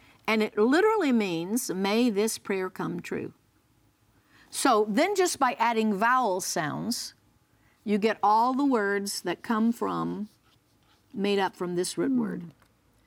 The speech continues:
Speaker 1: So here we have the root word amen, "May this prayer come true." And so what words do we get from it? Emunah, faith.
Speaker 2: Faith.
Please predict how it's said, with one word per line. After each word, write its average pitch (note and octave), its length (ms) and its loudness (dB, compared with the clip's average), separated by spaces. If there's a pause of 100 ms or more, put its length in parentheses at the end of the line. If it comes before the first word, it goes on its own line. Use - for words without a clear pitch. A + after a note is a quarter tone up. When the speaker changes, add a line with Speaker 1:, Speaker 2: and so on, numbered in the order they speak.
(220)
Speaker 1:
So - 340 0 (300)
here C#4+ 160 2
we D4+ 160 4
have A3 160 2
the G#3 100 2
root A3 200 0
word G3+ 180 2
amen, G3 500 2
"May G3 140 0
this E3+ 180 -2
prayer F#3 220 -2
come F3+ 260 -6
true." B3 360 0 (480)
And G3+ 180 -2
so A#3 140 0
what A#3 240 0
words A3 260 0
do G#3 100 2
we G3+ 140 2
get F#3 300 -2
from F3+ 260 -2
it? - 240 -6 (680)
Emunah, A3 640 2 (1080)
faith. B3+ 420 -4 (560)
Speaker 2:
Faith. E3 280 -12